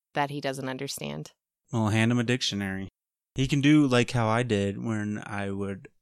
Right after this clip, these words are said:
Speaker 2: just read the dictionary. And a lot of people do, I think, do that, but I think people should do that more now than ever.
Speaker 1: I'm sorry, you just sat there and read the dictionary?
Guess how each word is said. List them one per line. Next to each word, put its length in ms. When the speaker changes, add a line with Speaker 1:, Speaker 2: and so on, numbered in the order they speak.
Speaker 2:
just 340
read 460
the 60
dictionary. 460
And 80
a 60
lot 120
of 60
people 400
do, 400
I 40
think, 260
do 180
that, 260
but 220
I 60
think 240
people 240
should 640
do 160
that 240
more 280
now 240
than 160
ever. 320
Speaker 1:
I'm 140
sorry, 300
you 180
just 420
sat 360
there 180
and 180
read 280
the 60
dictionary? 840